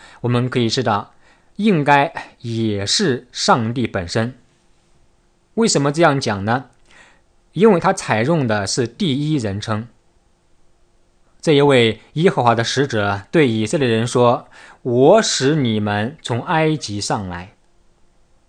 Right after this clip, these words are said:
所以呀，他采用的是第一人称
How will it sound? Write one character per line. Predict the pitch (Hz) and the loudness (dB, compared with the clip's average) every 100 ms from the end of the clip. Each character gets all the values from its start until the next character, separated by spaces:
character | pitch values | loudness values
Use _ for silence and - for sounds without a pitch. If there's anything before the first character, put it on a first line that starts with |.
| _ _ _ _ - | _ _ _ _ -8
所 | - | 0
以 | 131 | 2
呀， | 113 107 98 | 2 0 -2
他 | - 180 | -2 -2
采 | 135 113 | 2 2
用 | 135 123 | 2 0
的 | 104 | 0
是 | 104 120 | -2 -4
第 | 165 143 | -2 -2
一 | 147 | 0
人 | 113 101 | 0 -2
称 | 107 113 117 | -2 -2 -2